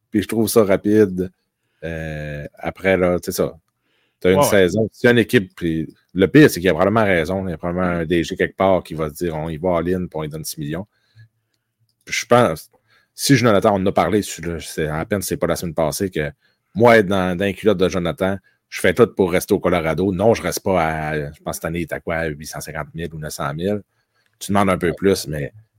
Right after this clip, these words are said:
Speaker 1: je demanderais pas un six millions pour rester là. C'est comme, donnez-moi deux millions, peu importe, puis
Speaker 2: Ouais, puis tu sais, avec ben
Speaker 1: Ouais.
Speaker 2: des bonus, tu sais, si je fais cinquante
Speaker 1: Ah
Speaker 2: points,
Speaker 1: ouais.
Speaker 2: soixante points, je, tu sais, il est go.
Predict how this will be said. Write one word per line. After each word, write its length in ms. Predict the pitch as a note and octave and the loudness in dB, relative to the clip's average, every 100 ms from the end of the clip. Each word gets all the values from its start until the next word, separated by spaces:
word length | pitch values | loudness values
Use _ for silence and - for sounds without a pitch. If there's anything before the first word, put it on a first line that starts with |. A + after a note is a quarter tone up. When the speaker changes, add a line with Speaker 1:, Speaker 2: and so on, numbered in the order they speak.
| - | -8
Speaker 1:
je 100 | D#2 | -2
demanderais 380 | F2+ F2 F#2 F#2 | 0 2 0 0
pas 120 | G2+ | 0
un 60 | |
six 220 | - - F#2+ | -2 -2 -2
millions 280 | D#2+ F#2 | 0 0
pour 140 | E2+ D2+ | -2 -4
rester 240 | D#2 D2+ | -4 -2
là. 80 | D#2 | -2
C'est 140 | D#2 | -2
comme, 180 | D2 D2+ | -4 -4
donnez-moi 380 | F2 A2+ A2 A2+ | 0 2 4 4
deux 180 | F2+ F#2 | 4 0
millions, 520 | F#2 D2 E2 F2 E2 | 0 -2 -2 -2 -4
peu 140 | - | -4
importe, 380 | F2 D#2 F#2+ F#2+ _ | -6 -4 -6 -6 _
puis 300 | D#2 C#2+ - _ _ _ _ - | -8 -8 -12 _ _ _ _ -2
Speaker 2:
Ouais, 100 | A#3 | -2
puis 160 | C#3+ | -2
tu 60 | C#3 | -2
sais, 240 | G3+ G#3 | 0 2
avec 280 | D3 D3 D#3+ C3 | 2 2 0 2
ben 140 | E3 | 0
Speaker 1:
Ouais. 40 | G3 | 0
Speaker 2:
des 120 | F3+ | 0
bonus, 440 | E3 D#3+ G3+ F3+ | 0 0 0 -2
tu 60 | - | -6
sais, 80 | E3 | -16
si 160 | - | -16
je 80 | - | -8
fais 120 | C#3+ | -8
cinquante 360 | B2+ A#2+ B2+ C3 | -6 -6 -6 2
Speaker 1:
Ah 80 | C#3 | 6
Speaker 2:
points, 80 | F3+ | 8
Speaker 1:
ouais. 160 | G2+ - A#2+ - | 6 2 -12 -20
Speaker 2:
soixante 360 | B2+ C#3 C#3+ | -12 -10 -8
points, 240 | F#3 G3+ E3 | -6 -8 -10
je, 80 | |
tu 60 | A2 _ _ _ _ | -16 _ _ _ _
sais, 240 | - F3 - G2+ | -10 -10 -10 -20
il 320 | A2 A2+ A2+ | -20 -14 -12
est 60 | A#2 | -10
go. 300 | A2+ E3 | -6 -6